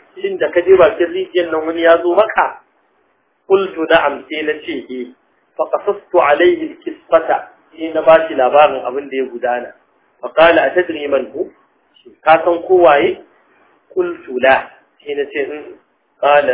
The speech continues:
"Zaka ash-shaytan, ai shaytan. Shaytan ne ya zo maka."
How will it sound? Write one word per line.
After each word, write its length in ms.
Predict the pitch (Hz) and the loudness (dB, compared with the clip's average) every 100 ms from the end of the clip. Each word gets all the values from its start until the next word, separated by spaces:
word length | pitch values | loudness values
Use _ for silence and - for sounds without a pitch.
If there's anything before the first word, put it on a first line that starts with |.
| - | 0
"Zaka 460 | 160 170 165 160 | 4 6 4 -2
ash-shaytan, 960 | 135 - - 127 120 - 131 127 123 107 _ _ _ - | -14 -16 -10 -10 -10 -6 -4 -2 -4 -12 _ _ _ -8
ai 160 | 156 156 | -8 -8
shaytan. 480 | 131 120 113 104 - _ _ _ _ _ _ _ | -12 -12 -12 -12 -16 _ _ _ _ _ _ _
Shaytan 320 | - - 151 127 | -18 -10 -10 -8
ne 160 | 120 | -8
ya 80 | 120 | -8
zo 160 | 120 123 | -6 -6
maka." 280 | 120 - | -8 -12